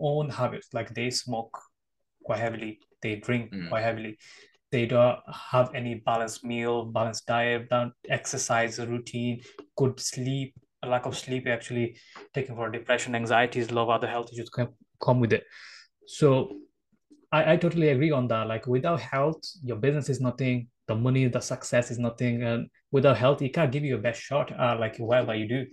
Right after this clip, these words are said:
Speaker 1: Right now, like, what, I'm struggling with the health, that's why I'm not giving a best shot with my business. This year, my business not gonna grow because I wasn't there. I couldn't actually, uh, help my team in order to, like, they take the business to next level.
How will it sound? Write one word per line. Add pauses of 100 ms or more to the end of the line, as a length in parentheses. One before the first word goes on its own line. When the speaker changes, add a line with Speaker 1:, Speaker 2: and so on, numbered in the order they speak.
(320)
Speaker 1:
Right
now,
like,
what, (380)
I'm
struggling
with
the
health,
that's
why
I'm
not
giving
a
best
shot
with
my
business. (360)
This
year, (120)
my
business
not
gonna
grow
because (120)
I
wasn't
there.
I
couldn't (720)
actually, (720)
uh, (640)
help
my
team
in
order
to,
like,
they (420)
take
the
business
to
next
level.